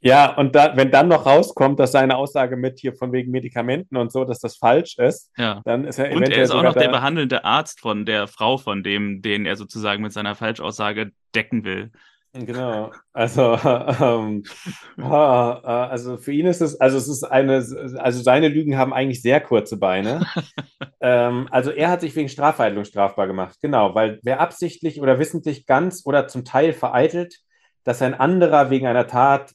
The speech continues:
Speaker 1: d-d-dim, äh, bestraft wird, wird selber mit, äh, Freiheitsstrafe bis zu fünf Jahren oder mit Geldstrafe bestraft und der Versuch ist auch strafbar. Also es wär,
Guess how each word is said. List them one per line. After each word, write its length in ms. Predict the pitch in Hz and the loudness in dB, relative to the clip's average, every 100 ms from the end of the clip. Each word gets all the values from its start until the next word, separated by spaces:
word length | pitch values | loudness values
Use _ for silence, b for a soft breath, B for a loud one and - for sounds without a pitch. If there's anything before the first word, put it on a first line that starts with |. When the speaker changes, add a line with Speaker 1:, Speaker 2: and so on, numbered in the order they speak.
| - | -8
Speaker 1:
d-d-dim, 600 | 117 107 131 147 143 143 | -6 -2 -2 -2 -4 -6
äh, 200 | 127 120 | -2 -2
bestraft 640 | 107 113 - 120 156 160 147 | -4 -12 -2 2 2 0 -4
wird, 300 | 147 151 - _ _ - | -2 -2 -8 _ _ -8
wird 140 | 113 | 0
selber 260 | 123 120 107 | 4 4 2
mit, 340 | 107 - - | -4 -10 -10
äh, 140 | 113 | -8
Freiheitsstrafe 800 | 104 - 147 147 147 139 135 135 | -8 -6 -6 -6 -10 0 0 0
bis 240 | 131 202 - | -4 -6 -4
zu 120 | 180 | -10
fünf 240 | - 160 | -8 -6
Jahren 280 | 127 127 151 | 0 0 0
oder 140 | 143 127 | -2 -4
mit 140 | 123 | -2
Geldstrafe 440 | 131 131 120 120 | -4 0 -2 -2
bestraft 420 | 117 - 113 135 135 | -6 -6 0 0 0
und 120 | 120 | -4
der 80 | 123 | 0
Versuch 300 | 120 139 139 | 0 -2 -4
ist 120 | 123 | -4
auch 100 | - | -4
strafbar. 560 | - 110 120 - 92 | 0 2 2 0 -4
Also 160 | 85 110 | -4 -8
es 140 | 107 | -10
wär, 320 | 131 135 - | -8 -8 -10